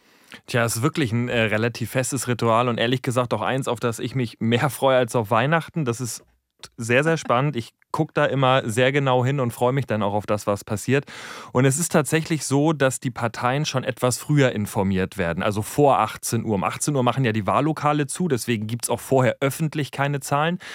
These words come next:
Aber die Parteien bekommen im Laufe des Tages schon mal so Hinweise, so eine grobe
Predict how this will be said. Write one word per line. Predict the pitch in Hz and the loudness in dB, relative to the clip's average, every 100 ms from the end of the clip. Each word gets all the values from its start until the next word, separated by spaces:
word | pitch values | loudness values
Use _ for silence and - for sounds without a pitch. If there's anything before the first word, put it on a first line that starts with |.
| - - | -16 -10
Aber | - 135 | -2 0
die | 139 | 0
Parteien | 123 - 131 156 170 | -2 -2 2 2 2
bekommen | 131 139 139 | 0 0 0
im | 127 | 2
Laufe | 120 143 143 | 2 2 0
des | 127 | -2
Tages | - 127 151 143 | 2 2 2 0
schon | - 131 | 0 0
mal | 117 | 2
so | 120 | 2
Hinweise, | 131 160 175 143 143 147 131 | 4 2 4 4 4 2 0
so | 120 | -2
eine | 131 127 | 0 0
grobe | 113 104 139 160 156 135 | -2 2 2 6 6 4